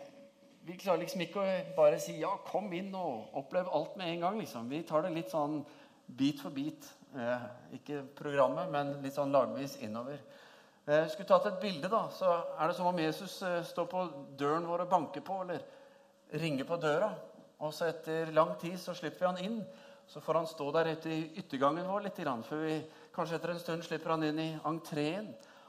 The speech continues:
og så har han vært der en stund, og så kanskje vi tar han inn i dagligstuen eller kjøkkenet, eller, og så sånn gradvis innover. Men sjelden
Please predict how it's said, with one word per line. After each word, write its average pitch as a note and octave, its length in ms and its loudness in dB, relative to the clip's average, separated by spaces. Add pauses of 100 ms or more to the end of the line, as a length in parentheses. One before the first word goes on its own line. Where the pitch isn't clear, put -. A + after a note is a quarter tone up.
(120)
og D3 80 -6
så F3 140 4
har E3+ 80 8
han F3 120 4
vært F3 160 4
der D3 180 8
en E3 120 0
stund, F3 280 -4
og D#3+ 60 -6
så E3+ 120 -8
kanskje D#3+ 280 -2
vi D#3+ 80 -4
tar D#3 180 4
han D#3 40 2
inn D3+ 120 2
i D#3 40 0
dagligstuen D3 760 2
eller C#3+ 160 -4
kjøkkenet, D3 480 -6
eller, C#3 180 -2 (480)
og C#3+ 80 -8
så D#3 140 -8
sånn D3 260 -2 (180)
gradvis C#3+ 640 4
innover. C#3+ 400 -4 (500)
Men F3+ 140 0
sjelden F#3+ 640 0